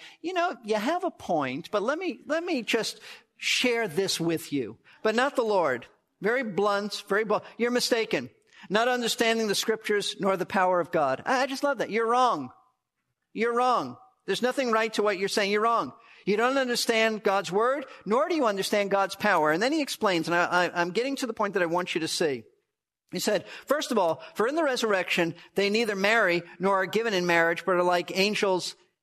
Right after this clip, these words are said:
in, in heaven." So you're, you're wrong to bring up a silly illustration like that. There's, there's no marriage in heaven. Secondly, "But regarding the resurrection of the dead," now notice this, "have you not read what was spoken to you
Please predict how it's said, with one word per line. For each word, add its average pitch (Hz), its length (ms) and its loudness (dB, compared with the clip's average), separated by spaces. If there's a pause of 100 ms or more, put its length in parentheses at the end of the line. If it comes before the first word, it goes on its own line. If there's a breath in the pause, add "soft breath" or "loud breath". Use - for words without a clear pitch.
in, 175 400 -2
in 175 160 2
heaven." 151 440 -2
So 214 260 2
you're, 226 240 -2
you're 233 160 0
wrong 233 280 0
to 196 100 -2
bring 202 200 0
up 196 140 0
a 180 60 -2
silly 202 320 0
illustration 170 580 0
like 139 200 0
that. 131 320 -2
There's, 190 180 -2
there's 220 180 -2
no 226 140 0
marriage 143 600 0 (240)
in 170 120 0
heaven. 147 340 -2 (340 loud breath)
Secondly, 190 540 0
"But 208 200 0
regarding 269 520 2
the 247 80 0
resurrection 220 640 0
of 175 60 -4
the 175 80 0
dead," 170 480 -2 (300 soft breath)
now 180 120 2
notice 233 360 0
this, 131 280 -2 (260 loud breath)
"have 320 360 0
you 240 220 0
not 220 340 2
read 180 300 0
what 160 160 0
was 160 100 -2
spoken 226 480 -2
to 180 120 -2
you 156 360 0